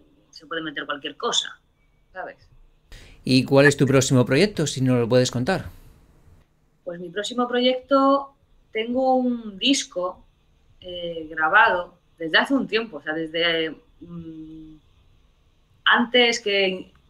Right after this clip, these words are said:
Speaker 1: incluso estos, eh, Contra Natura y Contra Cultura. Y a ver si lo saco. Es que lo tengo ahí guardado, lo tengo como esperando su momento, ¿sabes? Como lo, lo tengo en el banquillo,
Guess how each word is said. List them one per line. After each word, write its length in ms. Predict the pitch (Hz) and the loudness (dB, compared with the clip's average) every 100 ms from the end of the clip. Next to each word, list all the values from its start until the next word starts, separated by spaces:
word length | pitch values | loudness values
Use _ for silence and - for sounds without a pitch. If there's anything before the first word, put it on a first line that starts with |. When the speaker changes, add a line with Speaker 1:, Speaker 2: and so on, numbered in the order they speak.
| - | -6
Speaker 1:
incluso 500 | 214 185 185 170 165 | -6 -4 -6 -2 0
estos, 580 | 220 - 147 131 - _ | 0 -2 -10 -10 -14 _
eh, 280 | 165 151 143 | -12 -6 -6
Contra 300 | 139 156 151 | -6 -12 -8
Natura 560 | 151 139 160 185 185 180 | -6 -6 -4 -4 -2 -4
y 80 | 175 | -6
Contra 340 | 165 156 156 | -10 -10 -10
Cultura. 540 | 147 131 175 185 - - _ _ _ _ _ _ _ _ _ _ _ _ _ _ | -10 -12 -12 -12 -12 -20 _ _ _ _ _ _ _ _ _ _ _ _ _ _
Y 120 | 190 | 2
a 80 | 180 | 4
ver 100 | 180 | 4
si 100 | 185 | 2
lo 100 | 220 | 2
saco. 340 | 220 330 143 - _ _ | 2 2 -2 -12 _ _
Es 80 | - | 0
que 80 | 247 | 2
lo 120 | 226 | 4
tengo 160 | 247 | 4
ahí 100 | 254 | 4
guardado, 440 | 247 240 240 262 277 | 6 6 6 6 6
lo 140 | 233 | 4
tengo 220 | 254 285 | 2 2
como 680 | 285 262 247 240 233 226 220 | 2 2 2 0 -2 -4 -2
esperando 440 | 220 - 240 269 285 | -4 0 4 4 6
su 100 | 277 | 4
momento, 480 | 220 220 214 156 - | 4 2 -2 -6 -4
¿sabes? 220 | 214 240 | -4 -2
Como 340 | 220 208 190 | -4 -2 -2
lo, 240 | 190 196 - | 0 -2 -4
lo 180 | 214 214 | -4 -4
tengo 140 | 262 285 | 2 4
en 80 | |
el 80 | 277 | 4
banquillo, 560 | 269 269 277 294 330 | 4 2 4 6 4